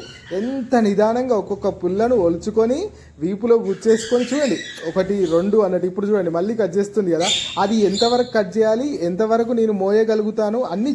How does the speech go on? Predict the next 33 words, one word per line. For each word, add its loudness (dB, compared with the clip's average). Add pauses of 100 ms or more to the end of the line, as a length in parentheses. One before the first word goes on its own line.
చూసుకుంటుంది 0
అన్నట్టు. -2 (400)
చూసుకొని 2 (300)
వేప 2
పుల్లలు 2
కానీ -2 (300)
మునుగ 2
కొమ్మల 0
నుంచి 0
వచ్చే -2
బెరడు 2
అది 0
ఆ 0
సన్నగా -2
ఇట్లా 0
తీసేసుకుంటది. 0
భలే 0
ఇంట్రెస్టింగ్గా 0
చేస్తాయండి 0
ఈ -2
పని 0
మాత్రము. -4 (420)
ఆ, 0
ఇప్పుడు 0
ఇది 4
వచ్చేసి 0
నెస్టింగ్ -2
ప్రిపేర్ 2
చేస్తుంది. -2 (260)
మనకు -2
లాస్ట్ -2
టైమ్ 4
ఒక 2